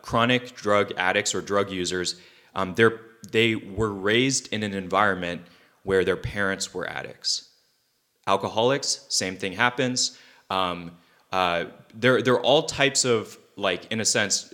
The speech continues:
genetic predispositions that lead someone towards these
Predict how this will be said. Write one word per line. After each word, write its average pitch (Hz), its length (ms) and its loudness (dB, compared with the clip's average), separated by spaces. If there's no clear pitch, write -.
genetic 113 500 2
predispositions 95 880 -4
that 85 240 -4
lead 95 240 -6
someone 90 480 -4
towards 104 500 0
these 131 500 -2